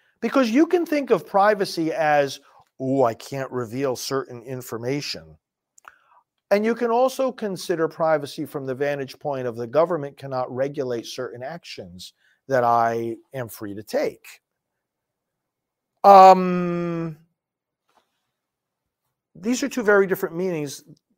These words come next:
Roe kind of mixed them up together and said, "Oh, well, you know, we've got the, we all know we've got this right to privacy, so therefore abortion must be okay."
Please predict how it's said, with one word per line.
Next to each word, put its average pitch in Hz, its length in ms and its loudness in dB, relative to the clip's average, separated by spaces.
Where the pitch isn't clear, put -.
Roe 180 460 4
kind 156 180 -2
of 123 160 -2
mixed 160 360 -2
them 165 140 -2
up 165 220 -2
together 120 600 -4
and 143 120 -10
said, 160 160 2
"Oh, 190 200 10
well, 147 160 2
you 143 120 -8
know, 151 120 -6
we've 135 180 -10
got 160 220 0
the, 131 100 -18
we 127 160 -12
all 165 160 0
know 147 160 -4
we've 127 160 -6
got 139 220 -8
this 139 180 -16
right 156 220 -4
to 123 80 -20
privacy, 165 580 -2
so 139 180 -6
therefore 202 380 6
abortion 240 340 4
must 233 200 -4
be 240 100 -4
okay." 233 380 -6